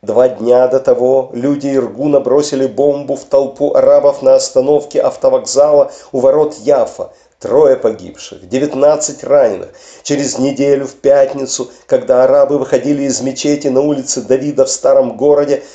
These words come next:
сработало дистанционное управляемое взрывное устройство, унеся жизни десяти арабов и ранив еще тридцать.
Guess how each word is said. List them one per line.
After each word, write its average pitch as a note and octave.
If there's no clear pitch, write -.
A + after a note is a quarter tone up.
сработало C#3
дистанционное C#3+
управляемое C3+
взрывное B2+
устройство, C#3
унеся C#3+
жизни C3+
десяти B2+
арабов D3
и C#3+
ранив C3+
еще B2+
тридцать. C#3